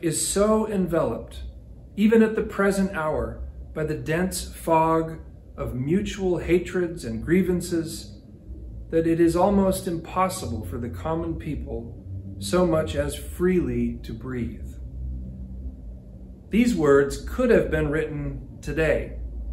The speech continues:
in twenty twenty-two, but they weren't. Neither were these words. To these evils we must add the contests between political parties,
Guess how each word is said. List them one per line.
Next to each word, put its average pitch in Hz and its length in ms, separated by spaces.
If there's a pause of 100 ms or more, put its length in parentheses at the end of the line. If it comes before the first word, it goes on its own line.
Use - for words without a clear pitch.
(160)
in 127 240
twenty 151 320
twenty-two, 139 600 (1000)
but 120 180
they 120 120
weren't. 131 600 (1120)
Neither 143 440
were 170 180
these 185 320
words. 127 720 (1600)
To 175 100
these 214 340
evils 180 480
we 160 120
must 170 340
add 165 480 (340)
the 160 80
contests 170 720
between 160 540
political 180 480
parties, 156 800